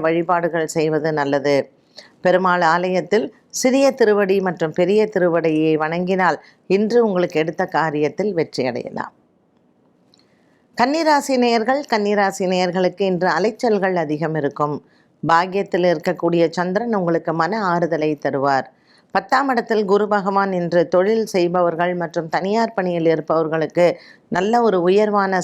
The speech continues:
செய்தியும், பல நாட்களாக உங்கள் அலுவலகத்தில் உங்களுக்கு வந்து சேர வேண்டிய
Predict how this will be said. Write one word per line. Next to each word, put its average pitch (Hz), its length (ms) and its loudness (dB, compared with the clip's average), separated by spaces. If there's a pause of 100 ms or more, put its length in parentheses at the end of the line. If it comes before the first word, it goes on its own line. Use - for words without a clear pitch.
செய்தியும், 160 520 0 (340)
பல 208 280 2
நாட்களாக 180 680 2
உங்கள் 160 280 0
அலுவலகத்தில் 180 680 0
உங்களுக்கு 160 420 -2
வந்து 170 260 -4
சேர 165 300 0
வேண்டிய 160 260 -2